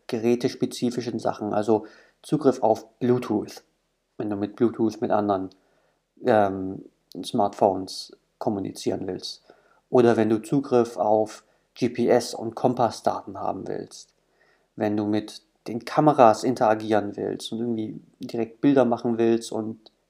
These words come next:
Filter auf die Bilder legen willst oder vielleicht Filter live auf das Kamerabild legen willst, dann wird's schwer mit einer Webseite.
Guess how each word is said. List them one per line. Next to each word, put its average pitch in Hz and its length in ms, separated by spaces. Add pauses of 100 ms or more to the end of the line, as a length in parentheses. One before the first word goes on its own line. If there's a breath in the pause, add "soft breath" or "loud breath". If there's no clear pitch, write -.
Filter 156 400
auf 123 180
die 135 80
Bilder 117 360
legen 110 360
willst 101 400
oder 104 140
vielleicht 107 340
Filter 110 480
live 117 500 (380 soft breath)
auf - 160
das - 160
Kamerabild 117 720
legen 104 240
willst, 101 400 (460 soft breath)
dann 101 240
wird's 113 160
schwer 123 260
mit 127 160
einer 107 160
Webseite. - 560